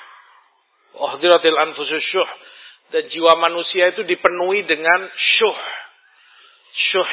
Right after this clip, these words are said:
itu tidak mau mengalah, mau mempertahankan apa yang merasa milik atau hak dia. Apa yang dia anggap benar atau baik. Kalau seperti itu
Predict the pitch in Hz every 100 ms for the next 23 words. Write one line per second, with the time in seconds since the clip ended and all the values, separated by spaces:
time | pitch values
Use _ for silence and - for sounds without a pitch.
0 | 180 226 226 196 160 143 151 156 165 180
1 | 196 180 147 123 - - _ 156 160 165
2 | 165 - 156 139 143 165 175 180 160 _
3 | _ - 151 - 156 156 151 151 139 135
4 | 160 151 143 151 156 143 - 135 135 135
5 | 139 127 107 - _ _ _ _ _ _
6 | _ _ _ _ _ _ _ _ _ -
7 | 127 143 139 123 127 120 117 135 - -
8 | 127 135 131 - - - - - 113 120
9 | 117 - _ _ _ _ - _ _ _
10 | _ _ _ _ _ _ _ _ - -
11 | 202 190 180 185 196 214